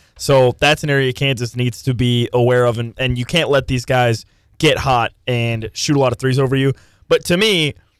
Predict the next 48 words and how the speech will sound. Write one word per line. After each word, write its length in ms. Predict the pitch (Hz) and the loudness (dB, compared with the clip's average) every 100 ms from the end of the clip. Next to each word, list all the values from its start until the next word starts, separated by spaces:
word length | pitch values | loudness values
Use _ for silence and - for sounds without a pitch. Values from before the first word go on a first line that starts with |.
| _ _ - | _ _ -2
to 100 | 196 | 2
me, 140 | 262 | 2
the 140 | 226 | 0
game 200 | 196 196 | 0 -2
comes 240 | 175 180 165 | 0 -2 2
down 260 | 156 151 | 2 2
to 120 | 143 143 | 0 -4
the 80 | 127 | 0
first 280 | 143 123 | 0 0
five 180 | 127 107 | 0 -2
minutes. 320 | 92 85 - _ _ _ _ _ - | -4 -18 -20 _ _ _ _ _ -2
And 420 | 147 147 143 139 - - _ _ | 2 4 2 0 -4 -18 _ _
when 140 | 160 | 0
you're 120 | 170 160 | 2 0
playing 360 | - 214 247 | 0 2 2
an 80 | 190 | 2
offense 420 | 180 175 156 - | 0 0 -2 0
like 180 | 143 131 | -2 0
Baylor, 320 | 127 110 92 95 | 0 -2 -4 -6
when 120 | 127 | -4
you're 80 | 131 | 0
playing 260 | 175 185 | 0 0
a 40 | 165 | -2
team 220 | 165 147 | -2 0
like 180 | 135 - | 0 2
Baylor 200 | 127 123 | 2 2
that 120 | 123 | 0
can 100 | 117 | -4
score 340 | - 123 117 | -6 0 0
as 120 | 107 - | 0 -4
much, 380 | 107 95 - _ _ _ - | -4 -4 -12 _ _ _ -4
the 100 | 156 | 0
last 400 | 151 165 202 214 | 2 4 2 0
thing 180 | - 190 | -2 -2
you 140 | 175 156 | 2 2
wanna 220 | 156 143 | 2 0
do, 320 | 139 123 95 | 0 0 -2
which 200 | 104 - | -6 -8
is 140 | 113 | -8
exactly 360 | 113 131 143 160 | -4 0 0 0
what 80 | 160 | 0
happened 300 | 156 170 165 | 2 0 -4
when 160 | 156 147 | -2 0
they 100 | 139 | 0
played 260 | - 143 | 0 0
Baylor 260 | 135 139 139 | 2 2 2
in 80 | 131 | 2
Waco, 420 | 165 - 123 | 0 2 0